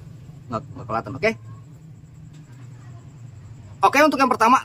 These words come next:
terukur sembilan puluh sembilan kilo. Oke, lanjut. Berarti itu masih ada nilai. Yang kedua, oke, seratus dua puluh kilo. Berarti ini sama seperti,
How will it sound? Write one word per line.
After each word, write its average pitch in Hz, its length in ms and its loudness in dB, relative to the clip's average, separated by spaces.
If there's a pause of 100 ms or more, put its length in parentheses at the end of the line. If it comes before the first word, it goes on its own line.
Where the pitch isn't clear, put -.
terukur 254 420 2
sembilan 262 800 0
puluh 208 240 4
sembilan 160 480 0
kilo. 147 400 0
Oke, - 400 -2
lanjut. 143 320 0
Berarti 131 400 -4
itu 139 160 -4 (560)
masih 131 320 -2
ada 123 180 -2
nilai. 113 320 -6 (1200)
Yang 226 160 4
kedua, 160 240 4 (640)
oke, 285 480 0
seratus 302 560 2 (160)
dua 214 400 4
puluh 185 400 0
kilo. 165 320 0
Berarti 131 320 -4
ini 190 80 -4
sama 139 240 0
seperti, 143 880 0